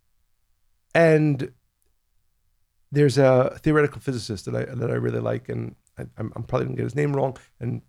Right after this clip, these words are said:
feel free to email us and correct me. I believe his name is, uh, uh, Frank Winchek, if I'm not mistaken. He's a, uh, he's a, uh, scientist at M I T,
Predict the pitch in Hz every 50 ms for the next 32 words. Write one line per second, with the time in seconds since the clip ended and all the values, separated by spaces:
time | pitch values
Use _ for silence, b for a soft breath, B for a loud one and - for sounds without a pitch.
0 | _ _ - - 139 127 - - 127 123 123 131 - - 135 127 123 123 123 120
1 | 117 - 123 - - 120 127 120 123 127 123 123 123 - - - - _ 127 127
2 | 123 120 117 123 123 120 117 110 110 117 _ _ _ 123 123 110 117 - - _
3 | _ _ 120 120 139 - - _ - 131 127 127 131 123 123 - _ _ _ _
4 | _ _ _ 131 127 127 123 117 - - 120 - - _ _ _ _ _ _ _
5 | _ _ _ _ _ 117 117 117 117 113 - - 113 - - 120 117 117 127 123
6 | 120 123 _ - 120 120 127 120 b b b b b b - 131 123 123 120 123
7 | 123 - - 123 117 123 120 120 - 120 117 120 120 123 123 - - 120 120 -
8 | 131 127 120 113 117 110 - - 120 120 120 -